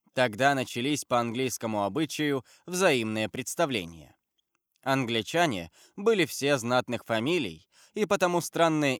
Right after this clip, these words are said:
имена их противников не только удивили, но и озадачили их. «После всего этого, — сказал лорд Винтер, —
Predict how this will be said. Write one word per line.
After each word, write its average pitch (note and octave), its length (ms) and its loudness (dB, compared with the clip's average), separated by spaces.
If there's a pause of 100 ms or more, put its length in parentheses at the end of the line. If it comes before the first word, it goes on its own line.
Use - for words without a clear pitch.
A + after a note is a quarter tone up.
имена C#3 340 2
их A2+ 120 -4
противников A2+ 800 -2 (220)
не D3+ 200 2
только G#3+ 360 2
удивили, G2 600 -2 (240)
но C3+ 180 0
и B2+ 60 4
озадачили A#2 720 2
их. D2 340 -16 (380)
«После D#3+ 380 0
всего C3 340 -2
этого, — B2+ 520 0 (200)
сказал B2+ 500 0
лорд C#3 300 0
Винтер, — F#2+ 540 -4